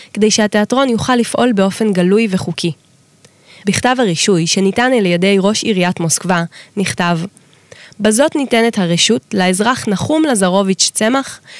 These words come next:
לפתוח תיאטרון בשפת עבר, שיקרא בשם הבימה."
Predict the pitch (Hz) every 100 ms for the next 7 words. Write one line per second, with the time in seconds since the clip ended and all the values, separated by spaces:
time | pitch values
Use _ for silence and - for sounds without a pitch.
0 | - - 226 - 320 330 - 208 185 214
1 | 247 254 190 - 226 240 - 208 170 151
2 | 151 170 - - - - 233 226 240 247
3 | 302 240 - 226 226 220 - - - 196
4 | 180 202